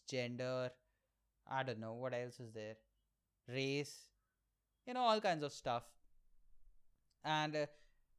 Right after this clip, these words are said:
it only makes you think, you know, who the fuck tells them all this? Who the fuck tells them what gender, race,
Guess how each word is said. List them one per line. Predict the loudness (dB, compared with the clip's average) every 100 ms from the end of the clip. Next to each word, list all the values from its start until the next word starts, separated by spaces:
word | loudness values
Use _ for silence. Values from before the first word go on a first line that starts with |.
| -10
it | 2
only | 6 6 4 2 0 -4 _ -4
makes | 2 2 2
you | -2
think, | 0 -2 0
you | -2
know, | 0 0 0
who | 0
the | 0
fuck | 0 -4 4 4 4 0 0
tells | 0 0
them | 0 0
all | 0
this? | -2 -6 -8 -18 -20 -20 -20 _ _ _ _ _ -20 -20 -20 -20 -20 -20 -20 -20 -20 -20 -6
Who | 0
the | 2
fuck | 4 4 4
tells | 0 0
them | -2 -2
what | -2
gender, | 0 -2 0 -2 -2
race, | -2 -2 -2 -4 -10